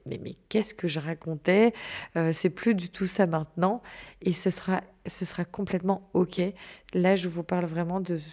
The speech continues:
de ce que j'ai traversé les derniers mois, de ce que je traverse aujourd'hui et de,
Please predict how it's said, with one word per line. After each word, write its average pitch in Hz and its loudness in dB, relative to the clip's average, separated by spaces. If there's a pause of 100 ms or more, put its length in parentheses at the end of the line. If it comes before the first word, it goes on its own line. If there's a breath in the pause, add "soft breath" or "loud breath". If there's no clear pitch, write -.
(240)
de 156 -6
ce - -12
que - -6
j'ai 156 -4
traversé 190 0
les 220 0
derniers 160 -2
mois, 165 -2
de 180 -2
ce - -10
que - -8
je - -10
traverse 175 -4
aujourd'hui 170 -2
et - -4
de, 160 -4